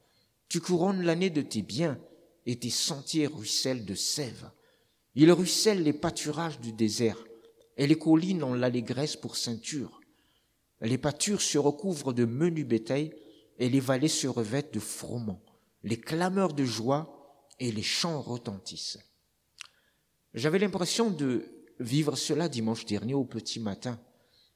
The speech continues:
et j'espère que ce sera votre cas alors que vous écoutez ce message, que cette ondée de Dieu puisse vous arroser comme la terre elle-même. Selon ce verset de l'Écriture,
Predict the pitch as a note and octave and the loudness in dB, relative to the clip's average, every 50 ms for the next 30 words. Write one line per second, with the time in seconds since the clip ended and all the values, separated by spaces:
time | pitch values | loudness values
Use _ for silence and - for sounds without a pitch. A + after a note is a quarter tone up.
0 | _ _ _ _ _ _ - A#2+ A2 A#2 A2+ - - E3 D3 - - C3 - B2 | _ _ _ _ _ _ -4 -2 -2 -2 -2 -2 -2 -2 -2 -2 -4 -6 -4 -4
1 | - - B2+ B2 C3 A2+ G2+ G#2 - - - G2+ - - - F3 E3+ - - - | -4 -4 -4 -4 -6 -4 -6 -8 -8 -6 -8 -8 -6 -6 -6 -6 -6 -8 -14 -20
2 | _ _ _ _ _ _ _ _ _ - - B2 B2+ C3 A#2+ - - B2 G2+ F#2+ | _ _ _ _ _ _ _ _ _ -4 -2 -2 -2 -2 -4 -6 -8 -10 -8 -8
3 | G2+ F#2 E2+ - D3+ D3 - - A#2+ - - B2 B2 B2 - - _ _ _ _ | -10 -8 -4 -4 -4 -4 -6 -8 -12 -8 -6 -6 -6 -6 -8 -14 _ _ _ _
4 | - - - - - B2 A2 G#2 G2 - - - A#2+ G#2 F#2+ - - - - _ | -10 -6 -4 -4 -4 -4 -4 -4 -6 -4 -4 -4 -6 -6 -6 -8 -12 -14 -18 _
5 | _ - D3+ - - F3+ E3+ - E3+ D#3 D3+ C#3+ C#3 B2 G3 G#3+ F#3 C#3+ D3+ C3 | _ -4 -2 0 0 0 0 -2 -4 -4 -4 -6 -4 -2 0 0 0 0 -2 -2
6 | G2+ G2+ G#2+ G#2+ F2 - - - - _ _ _ _ _ _ _ - - G3 F3+ | -2 -2 -4 -4 -4 -6 -10 -20 -20 _ _ _ _ _ _ _ -8 -4 -2 0
7 | - - - C#3 G#2 G2 G#2 F#2 - - D#3 C#3 C#3 C#3 C#3+ A#2 - G#2+ F3 - | 0 0 0 -2 -4 -6 -6 -6 -4 -4 -4 -4 -6 -6 -8 -8 -8 -8 -10 -8
8 | - - D3+ B2+ B2 A2 G2+ F#2+ F#2 - - - F3+ D#3+ C3+ - B2+ A2 G#2+ G#2+ | -4 -2 -2 0 0 -2 -6 -6 -8 -10 -8 -6 -4 -4 -4 -6 -8 -8 -6 -6
9 | G#2 F2+ D#2+ - - - _ _ _ _ _ _ _ _ _ _ _ _ _ _ | -8 -8 -8 -12 -18 -20 _ _ _ _ _ _ _ _ _ _ _ _ _ _
10 | _ _ _ _ _ _ _ _ _ _ - - - G#3+ A3+ B3 A#3 - G3+ D#3+ | _ _ _ _ _ _ _ _ _ _ -4 4 6 8 8 8 6 2 4 4
11 | F3+ D#3+ - - F#3 D#3 D#3 D3 D3+ D3 - D3+ - - - F3+ F3+ E3+ C#3+ A2+ | 4 2 2 2 0 2 2 2 0 0 -2 -8 -8 -8 -6 -4 -2 -4 -4 -4
12 | - - | -8 -16